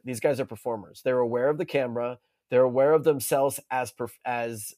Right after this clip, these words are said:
as characters that are being portrayed. M-, you know,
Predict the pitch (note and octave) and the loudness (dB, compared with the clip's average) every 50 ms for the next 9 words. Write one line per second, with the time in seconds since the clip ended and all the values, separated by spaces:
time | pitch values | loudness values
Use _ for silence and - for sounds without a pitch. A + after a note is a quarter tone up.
0 | _ - B2 B2 A#2 A#2 A2+ - - - E3 D#3+ F3+ E3 D#3+ - - B2 A2 G#2+ | _ -10 -8 -8 -6 -8 -10 -10 -4 2 4 4 4 4 0 -4 -6 -6 -4 -4
1 | G#2+ G#2+ A2 B2+ C3 - - - _ _ _ _ _ _ C#3+ C3 C3+ A#2 B2 C#3 | -6 -8 -10 -10 -12 -12 -16 -16 _ _ _ _ _ _ -2 0 0 -2 -2 -4
2 | B2+ A2+ - A#2 - - F3+ D3 G#2+ F#2+ F2 - - _ _ _ _ _ _ - | -6 -6 -10 -10 2 4 4 4 4 0 -8 -14 -20 _ _ _ _ _ _ -16
3 | D3 D3 C#3 C#3+ D3 - _ _ - D#3+ D3+ C#3 A2+ G#2 F2+ - | -12 -10 -10 -10 -10 -12 _ _ -4 -2 0 0 -2 -2 -6 -10